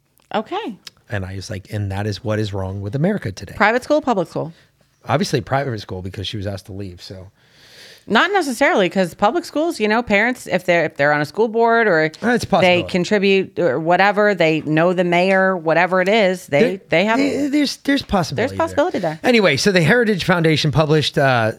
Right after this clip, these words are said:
Speaker 2: an election integrity scorecard of all fifty states in the District of Columbia on the election laws. And the scorecard examines whether voter I D im-, implication,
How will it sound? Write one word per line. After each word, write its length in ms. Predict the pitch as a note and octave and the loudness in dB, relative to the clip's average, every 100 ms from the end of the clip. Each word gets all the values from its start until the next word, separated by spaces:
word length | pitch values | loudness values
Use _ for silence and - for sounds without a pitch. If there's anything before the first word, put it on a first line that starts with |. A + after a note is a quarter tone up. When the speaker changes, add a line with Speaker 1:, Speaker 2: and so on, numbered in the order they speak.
| _ _ _ _ | _ _ _ _
Speaker 2:
an 180 | C3+ C3+ | 0 2
election 400 | A#2+ D3+ - D3 | 2 2 0 0
integrity 580 | B2+ - D3+ D3+ B2+ A2 | 0 0 0 2 2 0
scorecard 600 | - D#3 D#3 - B2+ A2+ | -2 0 -2 0 0 2
of 80 | G#2 | 2
all 100 | C3 | 0
fifty 320 | D3 - C3 | 0 0 0
states 300 | - C#3 - | 0 0 0
in 40 | A#2 | -2
the 40 | |
District 360 | G2+ C3 A#2+ - | -2 -2 -4 -10
of 80 | - | -6
Columbia 500 | C#3+ D#3 C#3+ B2+ A2+ - - - | 0 2 4 4 2 -6 -18 -6
on 220 | D#3+ G3 | 0 2
the 120 | F#3 | 2
election 420 | D3 C#3 C3+ C#3 A2+ | 2 2 0 0 0
laws. 280 | G#2+ G#2+ | 0 0
And 120 | A2+ G#2+ | -2 -4
the 0 | |
scorecard 400 | - C#3+ C3 C3 | -2 -2 0 0
examines 420 | B2 A2+ A#2+ A#2+ G2+ | 0 0 0 0 0
whether 240 | A2+ A2 | 0 0
voter 300 | G2 B2 C3 | 0 0 2
I 100 | A#2+ | 0
D 180 | A2 G#2+ | 0 -2
im-, 140 | A2+ - C#3+ | -4 -4 -4
implication, 760 | C#3+ - B2 A2 B2+ A2+ | -4 -2 -4 -4 -2 -4